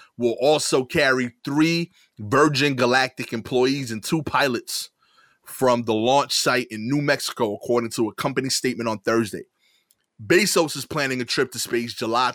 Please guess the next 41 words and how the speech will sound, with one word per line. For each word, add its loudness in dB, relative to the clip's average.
twentieth -4
from -2
nearby 0
West -2
Texas -4
aboard 0
a -2
rocket 0
made -4
by -2
Blue, -4
um, -4
Origin, 0
the -12
Amazon -6
dot -6
com -4
Inc -12
founded -8
space -8
company. -12
Branson's, -4
uh, -2
suborbital -4
flight -4
would -2
fulfill -4
a -4
lifelong -2
goal -2
for -14
the -10
U -6
K -4
billionaire -8
and -14
Virg-, -10
and -10
the -8
Virgin -6
Galactic, -6